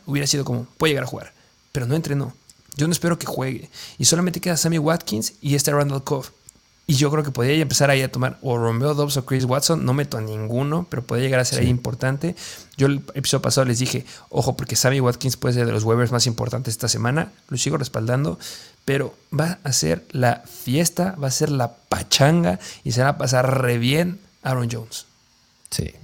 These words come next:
Speaker 2: sí, completamente de acuerdo. Y
Speaker 1: Me
Speaker 2: del lado
Speaker 1: encanta.
Speaker 2: de los, de los Minnesota Vikings, yo creo que una es ver... a ver, ¿tú dirías que Justin Jefferson esta semana puede replicar lo que hizo Cooper Kupp?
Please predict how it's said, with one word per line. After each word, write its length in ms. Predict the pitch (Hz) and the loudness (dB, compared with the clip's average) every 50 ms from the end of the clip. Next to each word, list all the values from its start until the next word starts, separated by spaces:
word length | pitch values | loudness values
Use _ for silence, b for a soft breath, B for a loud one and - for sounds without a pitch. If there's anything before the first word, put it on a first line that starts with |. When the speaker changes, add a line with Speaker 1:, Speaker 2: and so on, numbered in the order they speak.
| - - | -20 -8
Speaker 2:
sí, 320 | - - - 95 85 80 76 | -4 0 0 2 2 0 -2
completamente 560 | - - 98 101 110 110 107 107 110 107 110 | 0 2 4 4 4 4 6 4 4 4 4
de 80 | 104 98 | 2 2
acuerdo. 400 | - - 117 120 117 117 104 80 | 4 4 6 6 6 6 4 4
Y 120 | - 127 | 8 8
Speaker 1:
Me 20 | 127 | 10
Speaker 2:
del 140 | 123 120 123 | 10 10 10
lado 160 | 135 131 127 | 10 10 10
Speaker 1:
encanta. 80 | 120 123 | 8 8
Speaker 2:
de 40 | 123 123 | 8 8
los, 360 | 123 120 113 107 - - B B B B B B B B B - | 8 8 6 4 2 -4 B B B B B B B B B 6
de 80 | 135 139 | 8 8
los 140 | 139 131 127 | 10 10 10
Minnesota 480 | 147 147 143 135 135 147 - 147 127 117 123 139 | 10 10 10 10 8 8 6 6 6 8 8 8
Vikings, 760 | 143 143 127 - - 117 110 110 107 107 107 110 - - 107 - - 110 110 - - _ - - | 8 6 4 6 6 6 8 10 10 8 8 6 4 2 0 -4 -8 -10 -12 -12 -14 _ -20 -6
yo 160 | - 143 151 151 | 4 6 6 6
creo 160 | 170 160 151 | 6 6 6
que 140 | 147 143 - | 6 6 8
una 400 | 135 165 185 208 208 165 131 127 | 10 10 10 10 10 8 10 10
es 160 | 127 123 120 | 10 10 10
ver... 320 | 113 120 127 131 127 123 B B B B B B B B B _ _ - | 10 10 10 10 8 6 B B B B B B B B B _ _ 6
a 60 | 123 | 8
ver, 220 | 127 123 110 - - - - - | 8 8 8 6 2 -4 0 6
¿tú 120 | 151 160 | 8 10
dirías 640 | 160 151 139 147 151 143 120 104 101 - - - - | 10 10 10 10 8 8 8 6 4 2 -2 -4 -4
que 160 | - - 120 107 | 0 0 0 4
Justin 360 | 110 127 127 127 - 123 117 | 6 6 6 6 6 4 6
Jefferson 500 | 107 117 120 110 113 107 101 107 107 104 | 6 6 6 6 4 4 4 4 2 2
esta 240 | 104 113 117 - 120 110 | 2 2 2 2 2 4
semana 400 | 107 104 104 110 110 107 104 101 | 4 4 6 6 6 4 4 2
puede 420 | - - 120 120 117 117 110 - - - - 120 | 2 2 4 4 6 4 4 2 -4 -8 -8 -4
replicar 640 | - - 110 107 104 - 101 101 95 - 110 117 113 | -2 2 4 4 4 6 4 2 2 4 2 4 6
lo 100 | 120 113 110 | 4 4 4
que 100 | - 113 | 2 2
hizo 160 | 104 113 107 | 4 4 4
Cooper 340 | - - 107 - 110 98 90 | 2 2 2 2 2 2 2
Kupp? 200 | - - 57 - | 0 -2 -2 -2